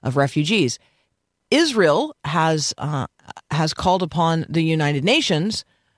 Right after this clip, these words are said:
to figure out a way to, um, evacuate some one point three million people from Gaza, um, who Israel recognizes are civilian non-combatants.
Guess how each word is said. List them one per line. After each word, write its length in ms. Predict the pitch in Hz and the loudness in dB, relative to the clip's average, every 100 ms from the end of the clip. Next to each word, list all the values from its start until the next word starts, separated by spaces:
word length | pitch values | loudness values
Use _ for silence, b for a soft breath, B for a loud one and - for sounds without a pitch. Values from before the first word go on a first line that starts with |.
| _ | _
to 240 | - 180 160 | -2 0 0
figure 400 | - 214 202 165 | 0 0 0 0
out 160 | 214 | 2
a 40 | 220 | 2
way 440 | 139 117 135 220 - _ _ _ | 2 2 0 -4 -10 _ _ _
to, 520 | - 170 165 156 147 - _ | -2 2 2 0 -2 -6 _
um, 280 | 131 135 131 | -8 -8 -4
evacuate 920 | - 165 156 196 - 156 127 127 - - _ _ _ _ _ _ - | 0 2 2 0 0 2 2 0 -4 -20 _ _ _ _ _ _ -8
some 400 | - 170 156 147 - | -2 0 0 -2 -2
one 300 | 165 185 185 | 0 0 0
point 280 | 190 170 | -2 -2
three 460 | - - 175 180 175 | -4 -6 -2 0 0
million 800 | - 147 208 311 240 123 135 202 _ _ _ _ _ _ | 0 2 4 4 2 0 -2 -6 _ _ _ _ _ _
people 400 | - 294 160 120 | -2 0 0 -2
from 260 | - 147 143 | -2 -2 2
Gaza, 540 | 165 277 196 123 196 - _ _ _ _ _ - | 2 2 2 0 -2 -8 _ _ _ _ _ -8
um, 200 | 135 143 | -4 -2
who 200 | 151 196 | 0 2
Israel 380 | 185 202 214 185 | 2 2 2 2
recognizes 800 | 208 262 190 156 151 160 180 - | 0 0 0 0 2 0 -2 -2
are 280 | - 151 156 | 0 2 2
civilian 540 | 147 175 175 190 196 | 0 0 2 2 0
non-combatants. 880 | 180 180 185 185 196 247 131 - - | 0 0 0 2 2 2 0 -6 -12